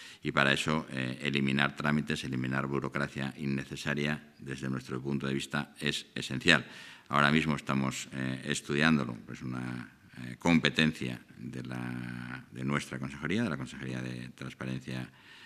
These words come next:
eh, y Ordenación del Territorio. Estamos, eh, estudiándolo con todas las consejerías, vamos a estudiarlo con todas las consejerías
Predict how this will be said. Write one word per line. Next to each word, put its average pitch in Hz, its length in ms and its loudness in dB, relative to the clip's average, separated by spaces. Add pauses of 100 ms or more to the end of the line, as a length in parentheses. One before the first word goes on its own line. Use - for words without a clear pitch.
(220)
eh, 64 300 -6
y 65 60 -2
Ordenación 64 440 -4
del 64 140 -2
Territorio. 82 560 0 (320)
Estamos, 78 360 4
eh, 71 100 0 (200)
estudiándolo 69 520 0
con 76 320 6
todas 76 260 6
las 71 140 -4
consejerías, 80 580 0
vamos 67 200 -4
a - 20 -12
estudiarlo 67 340 -4
con 67 140 -4
todas 67 160 -4
las 67 160 -6
consejerías 78 600 -4